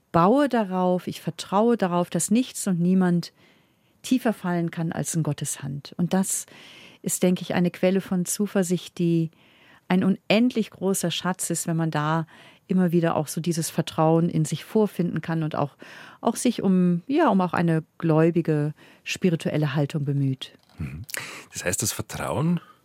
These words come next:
Speaker 2: auf Gott ist auch eine Quelle der Zuversicht für
Speaker 1: Ganz,
Speaker 2: Sie?
Speaker 1: ganz zentral. Also,
Speaker 2: Mhm.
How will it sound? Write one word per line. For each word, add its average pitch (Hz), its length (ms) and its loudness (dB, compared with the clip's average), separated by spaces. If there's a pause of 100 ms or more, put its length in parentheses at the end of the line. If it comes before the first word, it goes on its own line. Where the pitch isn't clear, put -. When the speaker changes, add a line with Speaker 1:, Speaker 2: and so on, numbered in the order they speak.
(760)
Speaker 2:
auf - 180 -6
Gott - 440 -2 (380)
ist - 180 -6
auch - 300 -6
eine 82 220 -6
Quelle 71 340 -8
der - 160 -10
Zuversicht - 600 -12
für - 220 -20
Speaker 1:
Ganz, 202 260 4
Speaker 2:
Sie? - 60 -10
Speaker 1:
ganz 160 260 0
zentral. 139 500 -4
Also, 160 260 0
Speaker 2:
Mhm. 135 200 -2